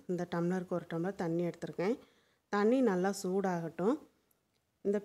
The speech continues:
பித்தத்தினால வரக்கூடிய வாந்தி வந்து நீங்க உ-, என்னதான் தலை சுத்துதுன்னு சொல்லி வாந்-, வாமிட் வருதுன்னு சொல்லி நீங்க ஊசி போட்டாலும் அந்த டைமுக்கு கேட்குமே தவிர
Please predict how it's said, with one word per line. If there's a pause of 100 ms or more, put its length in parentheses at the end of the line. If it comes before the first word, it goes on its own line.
பித்தத்தினால
வரக்கூடிய
வாந்தி
வந்து
நீங்க
உ-,
என்னதான்
தலை
சுத்துதுன்னு
சொல்லி
வாந்-,
வாமிட்
வருதுன்னு
சொல்லி
நீங்க
ஊசி
போட்டாலும் (420)
அந்த
டைமுக்கு (100)
கேட்குமே
தவிர